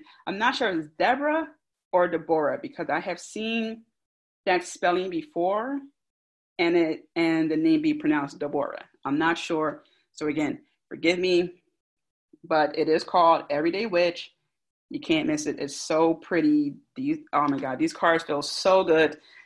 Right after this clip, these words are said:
The guidebook is so cool. It, it should be like a workbook. It's just, I can't, I can't even. All right, anyway, <laughs> let me get to your reading. The first card, the Fool. And this is a picture of a witch. She's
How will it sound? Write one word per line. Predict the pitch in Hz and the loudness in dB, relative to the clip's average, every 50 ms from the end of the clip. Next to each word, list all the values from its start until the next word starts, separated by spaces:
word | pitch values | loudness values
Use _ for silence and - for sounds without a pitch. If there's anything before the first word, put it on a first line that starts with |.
| _ _ - | _ _ -4
The | 165 160 | -2 -2
guidebook | 151 151 - 160 160 170 185 190 196 196 - 185 180 180 - - | -2 2 4 6 8 8 8 8 6 4 6 6 6 6 6 4
is | 175 156 151 - - | 2 2 2 0 -2
so | - - 190 180 180 180 180 | 2 6 6 6 6 6 2
cool. | - - - 190 175 175 175 - | -2 -2 4 6 8 8 8 6
It, | - 170 165 - | 4 2 0 0
it | 180 180 | 0 0
should | - - 247 208 | 0 0 0 2
be | 226 | 4
like | 214 196 185 - - | 4 4 2 2 2
a | - 165 | 2 2
workbook. | 156 151 156 160 156 156 156 - 147 131 - - | 4 6 6 6 6 6 4 2 0 0 0 0
It's | - 160 160 - | -2 -2 0 2
just, | 175 160 160 - _ - - 156 - - - | 2 2 2 0 _ -8 -10 -8 -8 -8 -10
I | - 143 | -10 -10
can't, | - - 151 151 151 - - | -6 -2 -2 -2 -2 -2 -6
I | 147 | -8
can't | - - 143 139 | -4 -4 -2 -2
even. | 123 - - - - | -2 -4 -4 0 2
All | 165 151 | 4 4
right, | - | 4
anyway, | - 214 180 156 139 139 - - _ _ _ _ _ _ _ | 6 8 8 8 6 4 0 -10 _ _ _ _ _ _ _
<laughs> | _ _ _ _ - - - - - | _ _ _ _ -12 -6 -4 0 4
let | 220 202 208 214 | 4 4 6 6
me | 233 | 4
get | 214 202 208 208 | 6 4 4 4
to | - 180 | 6 4
your | 180 175 | 6 6
reading. | 160 147 135 - - - _ _ _ - - - - - - - - - - - _ _ _ _ _ _ _ _ - | 4 4 0 -2 -6 -10 _ _ _ -20 -20 -20 -20 -20 -20 -20 -20 -20 -20 -20 _ _ _ _ _ _ _ _ 4
The | 254 262 | 4 4
first | - - 277 269 269 269 - | 6 8 8 8 8 4 2
card, | - - 175 156 127 107 - - - - - - _ _ _ - - 160 | 4 6 6 8 6 4 2 -2 -4 -10 -20 -20 _ _ _ -12 -4 2
the | 160 165 170 | 4 4 4
Fool. | - - - 208 190 160 131 120 120 139 - - - | 4 4 6 8 8 8 6 4 2 0 0 0 4
And | - 165 185 | 6 8 8
this | 214 220 - | 8 6 4
is | 269 277 | 4 4
a | 302 | 2
picture | 294 - 247 226 226 - 214 208 - | 4 4 2 2 4 6 6 6 6
of | - - 151 165 160 - | 6 6 4 4 4 4
a | 139 135 | 2 0
witch. | 139 165 208 233 247 247 - - - - _ | 2 4 6 6 6 4 2 -6 -10 -12 _
She's | - - - - 208 220 226 | -16 -8 -2 0 2 2 0